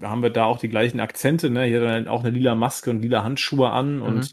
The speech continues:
Speaker 1: hat das Fragezeichen, das glaub ich, auf der Krawatte drauf, ne?
Speaker 2: Mhm.
Speaker 1: Das, was er, die er trägt. Aber ansonsten, ähm, hat man hier schon versucht, ihm so ein Stück weit das Clowneske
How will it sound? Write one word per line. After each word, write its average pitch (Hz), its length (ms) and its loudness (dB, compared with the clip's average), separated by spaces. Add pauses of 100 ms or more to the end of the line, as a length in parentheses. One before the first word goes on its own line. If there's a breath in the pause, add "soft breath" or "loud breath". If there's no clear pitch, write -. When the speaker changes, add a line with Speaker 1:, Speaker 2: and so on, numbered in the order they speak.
Speaker 1:
hat - 320 -6
das 117 120 -4
Fragezeichen, 123 560 2
das 117 120 -4
glaub 117 120 2
ich, 113 40 0
auf 107 80 -2
der 110 120 -4
Krawatte 123 380 0
drauf, 131 440 6
ne? 139 240 2
Speaker 2:
Mhm. - 40 -4
Speaker 1:
Das, - 240 -10
was 113 160 -4
er, 110 80 -4
die 120 200 -8
er 117 100 -4
trägt. 127 380 -4
Aber 120 180 6
ansonsten, 143 640 2
ähm, 127 520 -2
hat - 220 -6
man 139 140 4
hier 143 180 8
schon 151 200 0
versucht, 143 580 4
ihm 139 180 2
so 131 120 2
ein 135 180 4
Stück 147 420 0
weit 135 480 6
das 127 220 2
Clowneske 135 960 2